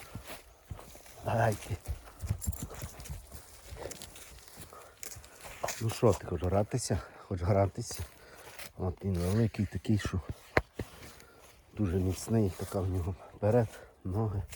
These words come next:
Ноги копита торцові. Гарний, чистий. Ноги чистенькі, спокійний, адекватний. Два з половиною роки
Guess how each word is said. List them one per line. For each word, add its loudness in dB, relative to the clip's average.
Ноги 0
копита -2
торцові. 6
Гарний, 4
чистий. 4
Ноги 6
чистенькі, 6
спокійний, 4
адекватний. 2
Два 10
з -6
половиною 6
роки 6